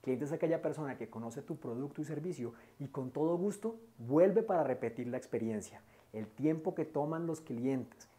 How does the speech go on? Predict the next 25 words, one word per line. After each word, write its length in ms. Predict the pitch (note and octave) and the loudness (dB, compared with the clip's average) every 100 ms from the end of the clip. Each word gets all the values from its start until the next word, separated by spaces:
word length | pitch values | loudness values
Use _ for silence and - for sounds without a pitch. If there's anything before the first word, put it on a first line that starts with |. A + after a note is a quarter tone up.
| _ | _
en 220 | C3+ C#3+ C#3 | -4 -2 -2
general, 500 | C#3+ C3 C3+ A2 G#2+ | -2 2 2 2 -2
en 100 | A2+ | -8
una 140 | A2+ A#2+ | -6 -2
métrica 400 | C#3+ C#3 D3+ C#3 | -2 -2 -4 -4
teniendo 340 | A#2 A2+ B2 | -4 -4 -6
en 60 | B2 | -6
cuenta 340 | C3 A2 G2 | -6 -6 -8
productos 560 | A2 G2+ C3 - F3 - - _ | -6 -4 -4 -4 -6 -6 -18 _
y 120 | B2+ | -8
servicios, 520 | A#2 G#2 C3 D#3+ A3 A3+ - - | -6 -2 0 0 -2 -6 -16 -12
está 300 | A#2 - A#2 | -8 -2 0
alrededor 440 | A#2 B2 B2+ E3 | 2 0 2 2
de 180 | C3+ - | 0 -2
cuatro 520 | - G#2 G#2 G2+ G2+ | -4 2 2 2 -2
meses. 400 | A#2+ A2+ - - - - | -2 -2 -4 -16 -20 -14
Eso 200 | A2 A2+ | -10 -10
quiere 240 | A2+ C#3 D3 | 0 2 6
decir 440 | E3+ F3 E3 - - - - | 4 4 0 -2 -10 -20 -4
que 140 | - | 0
antes 260 | C#3 D#3 F3+ | 2 4 6
de 80 | F#3+ | 6
los 140 | F3 | 4
cuatro 340 | D#3+ D3 D#3+ | 6 6 6
meses 340 | F3+ F3 F#3+ | 2 2 0